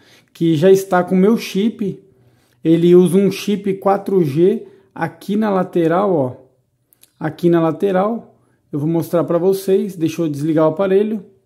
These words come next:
Apertando esse bo-, segundo botão na lateral,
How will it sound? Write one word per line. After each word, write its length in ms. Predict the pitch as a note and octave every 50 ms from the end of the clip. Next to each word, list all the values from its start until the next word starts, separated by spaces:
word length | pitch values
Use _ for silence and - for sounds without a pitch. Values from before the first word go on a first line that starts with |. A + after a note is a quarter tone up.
| _ _ _ _ _ _ _ _ _ _ _ _ _ -
Apertando 760 | D#3 D3 - F#3 F3+ E3+ F3 - F#3+ F#3+ G3 F#3 F#3+ F#3+ F#3+ F#3+
esse 240 | G3 G3+ G3 G3+ F#3+
bo-, 160 | F3 F#3 F#3+
segundo 420 | F#3+ - F#3+ E3+ E3+ F#3+ F#3+ F#3+
botão 380 | F#3 F#3 G3 F#3+ F#3+ F#3+ F#3 F3+
na 100 | F3+ F3+
lateral, 640 | F3 F3+ F3 F3+ G#3+ G#3 G3 G3+ G#3+ A#3 A#3 A#3